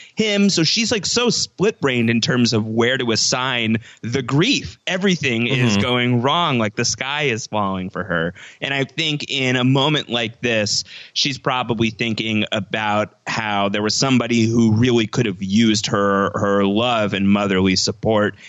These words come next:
Speaker 1: And in a, in a real low of lows, she was ready to give that. You know, she was talking about how, "Please, to the seven gods, like, if you let this boy live, I will love him. I'll be a mother to him. I'll beg my husband to give him a true name, to call him a Stark and be done with it,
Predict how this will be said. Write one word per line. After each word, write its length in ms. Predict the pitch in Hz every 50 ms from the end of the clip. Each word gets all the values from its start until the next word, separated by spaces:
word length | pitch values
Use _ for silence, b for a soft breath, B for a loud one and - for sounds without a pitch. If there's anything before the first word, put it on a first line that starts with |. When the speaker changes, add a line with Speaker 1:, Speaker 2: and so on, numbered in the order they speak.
| B B B
Speaker 1:
And 220 | - 110 110 104
in 120 | 104 101 98
a, 80 | 95 95 98 95 -
in 100 | 120 117
a 80 | 104
real 500 | 98 104 107 120 127 123 120 113 107 104 107
low 240 | 113 117 113 107
of 160 | 101 98 95 -
lows, 580 | 107 117 120 117 107 101 98 95 95 95 - B B B B B
she 220 | - - - 123
was 440 | 107 101 101 101 98 95 95 - - - _ _ _ -
ready 320 | 127 123 139 147 147 131 117
to 80 | 107
give 300 | 101 - 170 190 175 123
that. 280 | 107 98 87 82 82 - -
You 100 | 104 110
know, 160 | 104 101 98
she 180 | 98 - 120 110
was 140 | 101 101
talking 380 | - 113 107 104 101 - 101 95
about 300 | 92 92 90 92 92 -
how, 260 | 101 98 98 98 95 92 - -
"Please, 440 | - 127 135 135 127 120 113 104 -
to 120 | - - 113
the 100 | 104 104
seven 340 | - 131 127 117 117 113
gods, 360 | 107 110 117 120 120 113 107 -
like, 140 | 104 101
if 140 | 101 95 -
you 120 | 117 120 110
let 200 | 117 117 113 -
this 140 | 107 101
boy 320 | - - 107 104 101 98 98
live, 300 | 101 113 123 131 123 101
I 100 | 95 95
will 200 | 95 95 98 101
love 240 | 101 113 120 120 120
him. 180 | 120 104 101 92
I'll 80 | 92
be 140 | 90 98 95
a 40 | 95
mother 320 | 98 104 110 113 110 104
to 120 | 101 - 104
him. 180 | 107 101 98
I'll 80 | 85 90
beg 240 | - - 101 95 98
my 120 | 92 95
husband 420 | 101 113 110 107 101 - 98 95
to 40 | 90
give 200 | 90 - 120 117
him 120 | 113 98 95
a 40 |
true 280 | 87 - - 110 104 98
name, 280 | 92 98 107 113 107 95
to 60 | -
call 260 | - - 113 113 110
him 100 | 95 98
a 40 | 95
Stark 340 | - - 123 123 117 110 -
and 120 | 110 107
be 80 | 104 98
done 260 | - 165 190 214 190
with 140 | 151 131 120
it, 180 | 120 123 -